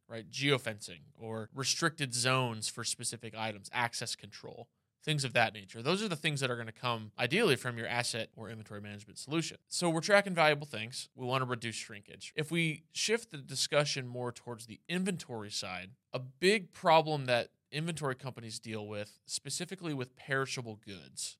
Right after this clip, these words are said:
you know, f-, uh, beverages, food, uh, anything that has an expiration date.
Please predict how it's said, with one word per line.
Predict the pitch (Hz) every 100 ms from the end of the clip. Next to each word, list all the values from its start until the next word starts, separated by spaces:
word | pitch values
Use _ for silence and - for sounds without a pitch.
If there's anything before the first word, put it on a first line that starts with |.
| -
you |
know, | 113 107 104
f-, | - -
uh, | 113 104
beverages, | 107 123 117 107 104 101 -
food, | - 131 117 107 104
uh, | 104 104 101
anything | 147 170 190
that | 165 151
has | 139
an | 123
expiration | 117 - 110 104 104 - 98
date. | 73 67